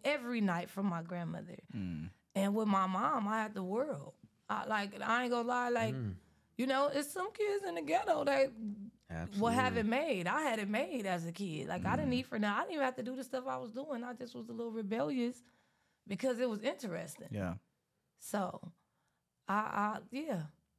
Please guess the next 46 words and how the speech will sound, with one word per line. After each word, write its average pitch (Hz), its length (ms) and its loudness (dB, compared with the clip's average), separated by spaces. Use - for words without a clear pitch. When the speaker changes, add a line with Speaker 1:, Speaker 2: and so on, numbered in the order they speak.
Speaker 3:
So, 160 240 4
so 160 160 6
when 147 180 8
they 165 140 8
hit 202 240 8
the 131 120 4
house 143 680 2
and 131 180 6
then 117 100 4
mom 143 320 6
starts 139 360 4
to 131 80 4
go 139 200 8
through 139 180 6
what 131 140 6
she's 101 220 0
going 135 300 4
through, 107 360 2
um, 110 600 4
do, 135 140 4
did 113 340 2
you 143 80 6
feel 156 180 2
like, 117 180 4
"Fuck, 143 300 4
this 127 160 0
is 127 160 2
a - 60 0
change 147 320 2
of 123 80 2
life 185 260 4
right 180 120 2
now? 196 200 0
This 139 180 4
is 160 80 4
what's 143 220 0
about 147 180 6
to - 60 6
happen, 165 360 4
Speaker 1:
Yeah, - 60 4
Speaker 3:
a - 40 4
Speaker 1:
you - 60 4
Speaker 3:
whole 156 60 6
Speaker 1:
know - 140 6
Speaker 3:
different" 151 380 6
Speaker 1:
what? 135 40 -6